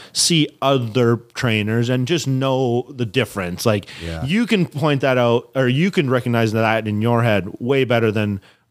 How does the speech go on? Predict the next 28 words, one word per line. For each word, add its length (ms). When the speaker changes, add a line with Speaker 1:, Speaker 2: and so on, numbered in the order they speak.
Speaker 1:
like, 240
the 120
client 640
and 160
definitely 640
the 220
other 260
trainer 420
in 80
that 200
situation. 720
So 240
what 140
I'm 120
saying 220
is 80
I 120
never, 360
like, 320
when 180
I 100
was 200
working 300
with 140
my 180
clients 680
and, 140
like, 220